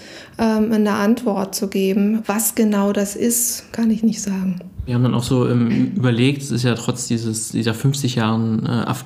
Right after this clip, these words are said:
Speaker 2: Erfolgsgeschichte, ja, eigentlich wirkt das immer noch so ein bisschen wie so ein, äh, Nischen-Franchise manchmal, also wie die, wie die größte Nische der Welt.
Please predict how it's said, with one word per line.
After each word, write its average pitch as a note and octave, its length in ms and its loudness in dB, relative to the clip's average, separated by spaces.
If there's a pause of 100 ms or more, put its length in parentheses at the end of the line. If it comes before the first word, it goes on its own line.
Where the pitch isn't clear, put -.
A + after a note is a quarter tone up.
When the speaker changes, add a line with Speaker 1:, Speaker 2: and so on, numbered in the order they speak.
(160)
Speaker 2:
Erfolgsgeschichte, C3 760 0
ja, B2 80 2
eigentlich B2+ 400 0
wirkt C3+ 220 2
das C#3+ 120 0
immer C#3 200 2
noch B2+ 100 2
so C3 100 -2
ein A#2+ 40 0
bisschen C#3 240 2
wie A#2 80 0
so A#2+ 80 2
ein, A2 160 2 (340)
äh, A2 320 0
Nischen-Franchise A2+ 1000 0
manchmal, A2+ 580 0
also A2+ 220 2
wie A#2 40 2
die, A2 200 0
wie A#2 40 0
die A2 60 0
größte C3+ 380 2
Nische B2 320 2
der G#2+ 140 2
Welt. B2+ 340 2